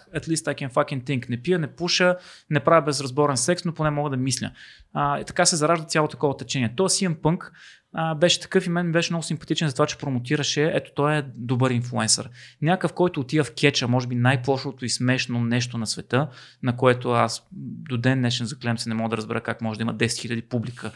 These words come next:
американ, десет хиляди човек, които да дават пари да го гледат това нещо. Това за мен е изумително. Той човек отива и им казва: "А, знаете ли колко е готино да не пиеш и да не пушиш?" Този беше супер готин пример. Но този човек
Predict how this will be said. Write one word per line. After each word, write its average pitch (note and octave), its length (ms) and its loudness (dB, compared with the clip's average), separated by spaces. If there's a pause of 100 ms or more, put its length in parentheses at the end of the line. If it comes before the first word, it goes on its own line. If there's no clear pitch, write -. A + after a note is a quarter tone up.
(240)
американ, A#2 500 2
десет B2 220 0
хиляди A#2+ 200 0
човек, C3 200 -6
които C#3 200 -6
да A#2 80 -2
дават B2+ 280 0
пари B2 180 0
да C#3 100 0
го A#2+ 120 0
гледат A2 220 -6
това A2 140 -8
нещо. A2+ 160 -8
Това B2+ 100 -2
за A2+ 120 -6
мен A#2 120 0
е A#2 40 0
изумително. B2 580 0 (320)
Той F3+ 140 0
човек F3+ 220 -4
отива F3 180 0
и - 20 0
им E3+ 80 -4
казва: D#3+ 420 2 (360)
"А, C3+ 180 2
знаете D3 300 2
ли D3+ 60 -2
колко D3 280 0
е B2 40 2
готино B2+ 320 2
да B2 100 0
не A#2 120 0
пиеш C3+ 240 -2
и - 20 -14
да C3 80 -6
не A2 60 -2
пушиш?" - 420 -4 (300)
Този D3 200 2
беше D#3 200 2
супер C#3+ 240 0
готин B2 320 0
пример. A#2 280 -2
Но B2+ 120 -4
този G3+ 180 4
човек F#3+ 320 0